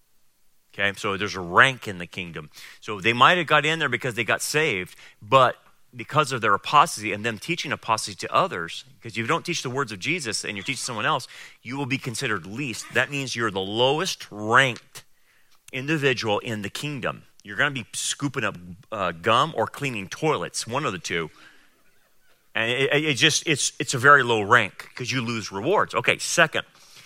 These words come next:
if they're an unbeliever, then the depths of hell are waited for them in the lake of fire, because it, they will have a s-, more severe torment, because to whom much is given, much will be required. And the fact that they got in front of a pulpit and dispensed,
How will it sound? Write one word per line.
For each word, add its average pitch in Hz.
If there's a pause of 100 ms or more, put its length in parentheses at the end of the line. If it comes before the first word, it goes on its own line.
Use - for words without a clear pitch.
(300)
if 151
they're 123
an 113
unbeliever, 123 (160)
then 107
the 98
depths 87
of 151
hell 127
are 95
waited 101
for 101
them 85 (100)
in 104
the 92
lake 98
of 95
fire, 80 (240)
because 113
it, 131
they 135
will 139
have 131
a -
s-, 127
more 123
severe 113
torment, 127 (300)
because 123
to 139
whom 139
much 123
is 101
given, 123
much 104
will 101
be 95
required. 113 (240)
And 101
the 98
fact -
that 113
they 107
got 113
in 151
front 147
of 120
a 98
pulpit 135 (220)
and 92
dispensed, 123